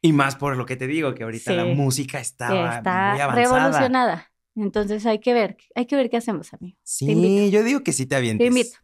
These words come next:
Speaker 2: tú
Speaker 1: ¿Qué dice
Speaker 2: también.
Speaker 1: el público?
Speaker 2: Tú
Speaker 1: Sí,
Speaker 2: también
Speaker 1: ¿qué dice
Speaker 2: haces
Speaker 1: el
Speaker 2: voces, entonces puedes
Speaker 1: <laughs>
Speaker 2: ayudarme a hacer un
Speaker 1: Sí,
Speaker 2: personaje.
Speaker 1: lo hacemos.
Speaker 2: ¿Va?
Speaker 1: Oye, ¿y qué personaje es el que siempre te queda así, así como súper grabado de que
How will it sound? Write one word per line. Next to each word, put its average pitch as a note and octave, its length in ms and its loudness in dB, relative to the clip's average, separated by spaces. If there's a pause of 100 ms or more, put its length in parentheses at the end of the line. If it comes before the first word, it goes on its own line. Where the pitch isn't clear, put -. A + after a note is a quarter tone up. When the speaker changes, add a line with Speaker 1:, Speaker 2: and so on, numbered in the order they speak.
Speaker 2:
tú A#3 80 -6
Speaker 1:
¿Qué F#3 100 0
dice G#3 100 4
Speaker 2:
también. F3+ 160 2
Speaker 1:
el - 40 -10
público? C#3+ 280 0
Speaker 2:
Tú F4 60 2
Speaker 1:
Sí, - 20 0
Speaker 2:
también G#4 240 4
Speaker 1:
¿qué F#4 60 4
dice F#4 120 -2
Speaker 2:
haces D4 100 0
Speaker 1:
el A#3 40 -2
Speaker 2:
voces, C#4+ 400 0
entonces A#3 440 -6
puedes C4+ 320 2
Speaker 1:
<laughs> A3+ 440 2
Speaker 2:
ayudarme A#3 600 2
a F#3+ 80 0
hacer A#3 340 0
un B3 60 2
Speaker 1:
Sí, B3+ 60 2
Speaker 2:
personaje. A#3+ 500 2
Speaker 1:
lo F#3+ 80 2
hacemos. F#3+ 680 0
Speaker 2:
¿Va? A#3+ 200 -6 (480)
Speaker 1:
Oye, E3+ 400 2 (160)
¿y C3+ 380 2
qué E3 140 0
personaje D3 720 -2
es C#3 120 -4
el C#3+ 100 -8
que C3 100 -12
siempre C3+ 380 -6
te A#2 160 -10
queda A#2 180 -4
así, A2+ 140 -8
así A2 100 -12
como A2+ 220 -6
súper G2+ 300 -8
grabado G#2 300 -4
de F#2+ 120 -6
que - 240 -16